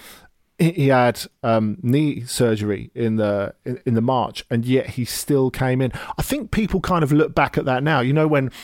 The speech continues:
we see half-fit star players getting taken to the,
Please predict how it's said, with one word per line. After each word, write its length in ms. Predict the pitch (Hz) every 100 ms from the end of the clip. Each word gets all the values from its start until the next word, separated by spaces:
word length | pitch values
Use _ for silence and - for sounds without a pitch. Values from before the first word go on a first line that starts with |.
| - -
we 100 | 135
see 220 | - 139
half-fit 640 | 120 147 127 - 151 - -
star 320 | - 135 123
players 380 | - 135 117 107
getting 240 | 131 131
taken 340 | 123 120 - 110
to 140 | 127
the, 280 | 113 110